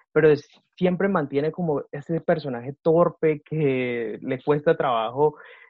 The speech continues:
eh, entender como sus movimientos y las cosas que hay dentro de este entramado de corrupción tan grande. ¿Cómo fue también, digamos, explorar ese personaje y esa transformación del personaje desde cómo inició, que lo vemos ahí en la calera,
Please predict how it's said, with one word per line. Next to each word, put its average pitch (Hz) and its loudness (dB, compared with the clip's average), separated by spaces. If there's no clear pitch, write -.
eh, 131 -2
entender 127 -4
como 156 0
sus 147 -6
movimientos 127 -4
y 139 -8
las 113 -10
cosas 127 -8
que - -10
hay 110 -8
dentro 127 -6
de 123 -4
este 123 -8
entramado 120 -6
de 139 -4
corrupción 110 -12
tan 120 -10
grande. 123 -6
¿Cómo 160 0
fue 180 0
también, 170 0
digamos, 160 0
explorar 120 -2
ese 143 -2
personaje 123 -4
y 143 -2
esa 147 -2
transformación 147 -6
del 120 -2
personaje 113 -8
desde 120 -6
cómo 120 -6
inició, 123 -4
que 120 -10
lo 113 -6
vemos 107 -8
ahí 107 -6
en 110 -8
la 127 -6
calera, 117 -4